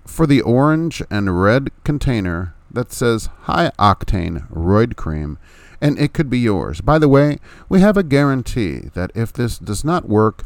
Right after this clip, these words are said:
your money will be returned to you. Guarantee void on earth. Other than that, thank you for listening, and thank you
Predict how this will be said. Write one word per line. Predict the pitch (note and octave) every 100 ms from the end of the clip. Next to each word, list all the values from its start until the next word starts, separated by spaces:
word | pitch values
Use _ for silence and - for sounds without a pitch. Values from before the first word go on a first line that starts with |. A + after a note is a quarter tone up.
| -
your | C3 D#3+ F3
money | D#3 B2 B2 A#2+ A2 - -
will | G#2+ C#3
be | A2 A2 G#2+ -
returned | G#2 - F#2+ E2+ E2
to |
you. | D#2 G#1+ G1+ - - -
Guarantee | A#2+ A2+ G2 - G2 -
void | E2 D#2
on | C#2+ C#2+
earth. | B1 A1 - - - -
Other | F3+ G3 F#3
than | F3 D3+
that, | G2+ F2 F2 - - - - -
thank | F#3 F3+
you | F3
for | E3
listening, | C#3 A#2 - A#2 A2+
and | - A#2 A2+ G#2+ - - - - -
thank | - D#3+ D#3+ C3+
you | B2 A#2